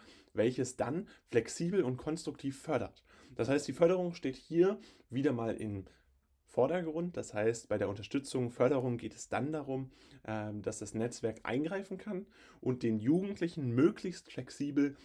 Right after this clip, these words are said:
aber gleichzeitig auch konstruktiv helfen kann. Und damit soll es jetzt auch schon von der Unterstützung gewesen sein. Ihr seht, das ist eine sehr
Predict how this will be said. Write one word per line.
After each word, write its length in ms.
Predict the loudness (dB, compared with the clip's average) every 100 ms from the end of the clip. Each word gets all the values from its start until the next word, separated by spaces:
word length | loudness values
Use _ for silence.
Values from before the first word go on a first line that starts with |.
| _ _
aber 240 | 0 0 0
gleichzeitig 580 | -2 -2 -6 -8 -10 -16 _
auch 180 | -8 -8
konstruktiv 760 | -8 -10 -10 -16 -8 -4 -4 -4 _ _ _ _ _
helfen 360 | 6 6 6 -4
kann. 140 | -16 _ _ _ _ _ _ _ -20 -6
Und 380 | -2 -2 -2 -2
damit 320 | -2 0 0
soll 100 | -2
es 220 | -2 -2
jetzt 180 | -2 0
auch 120 | -4
schon 260 | -2 -2 -4 -10 -12
von 160 | -6
der 80 | -4
Unterstützung 480 | -4 -2 -2 -2 -4
gewesen 340 | -2 -2 -2
sein. 220 | -2 -4 -2
Ihr 120 | 0
seht, 300 | 2 2 0 -8 -18 -8
das 120 | -6
ist 100 | -4
eine 240 | -2 -2 -2
sehr 400 | 2 2 2